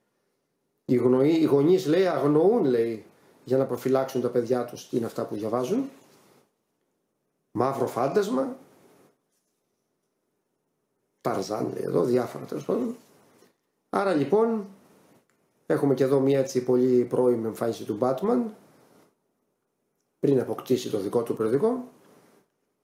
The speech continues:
Και αυτά, λοιπόν, είχαμε να πούμε για τον Batman και για το περιοδικό του που είδαμε, λοιπόν,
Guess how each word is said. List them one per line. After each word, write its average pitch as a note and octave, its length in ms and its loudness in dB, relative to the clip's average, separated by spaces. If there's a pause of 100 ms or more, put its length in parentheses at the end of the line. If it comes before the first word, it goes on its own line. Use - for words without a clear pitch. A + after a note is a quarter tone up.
(1080)
Και G3+ 100 -2
αυτά, D3+ 240 0
λοιπόν, C3 280 2
είχαμε A#2 260 -2
να A2 100 -4
πούμε G#2 360 -4 (460)
για A#2+ 180 0
τον G2 260 -6
Batman F3+ 400 2 (1600)
και - 120 0
για B2 220 2
το A2+ 320 -2
περιοδικό B2+ 720 2
του A2 260 -6 (1000)
που A2+ 120 0
είδαμε, A2 320 2
λοιπόν, A3 540 0